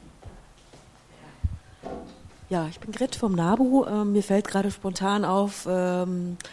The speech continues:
auf der rechten Seite beim Mitmachen, da ist jetzt E-Mail-Adresse genannt, Vorname, Nachname, Postleitzahl. Äh, da gibt's doch aber dadurch, durchaus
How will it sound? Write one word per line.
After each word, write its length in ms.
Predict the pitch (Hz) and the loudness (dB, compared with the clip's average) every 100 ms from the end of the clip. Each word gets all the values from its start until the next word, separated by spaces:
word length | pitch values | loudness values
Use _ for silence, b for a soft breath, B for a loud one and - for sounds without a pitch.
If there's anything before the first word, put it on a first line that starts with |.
| B B B - | B B B -12
auf 100 | - | -6
der 140 | 202 | -2
rechten 240 | 180 - 208 | -2 -2 0
Seite 280 | 180 190 202 | 2 2 2
beim 180 | 185 | 0
Mitmachen, 680 | 175 - 196 170 160 165 165 | 0 -4 -4 -4 -6 -8 -6
da 140 | 160 156 | -4 -4
ist 180 | 190 | -4
jetzt 220 | 196 - - | -6 -8 -4
E-Mail-Adresse 600 | 233 247 233 226 220 220 | -2 0 0 -2 -4 -4
genannt, 420 | 214 208 202 208 - | -2 -2 -2 -2 -6
Vorname, 520 | 185 202 196 190 185 | -10 -6 -4 -4 -4
Nachname, 640 | 185 175 165 185 - 208 196 | -4 -4 -4 -6 -4 -4 -4
Postleitzahl. 760 | - 202 226 220 - 208 208 B B B B B B B - | -8 -4 -2 -2 0 0 -2 B B B B B B B 2
Äh, 240 | 185 180 | 4 4
da 120 | 175 | 2
gibt's 180 | 165 - | -4 0
doch 120 | 247 | 0
aber 240 | 214 208 - - - | 2 0 -2 -14 -6
dadurch, 480 | 185 202 196 - - - | -4 -2 -4 -4 -12 -8
durchaus 320 | 190 - | -6 -6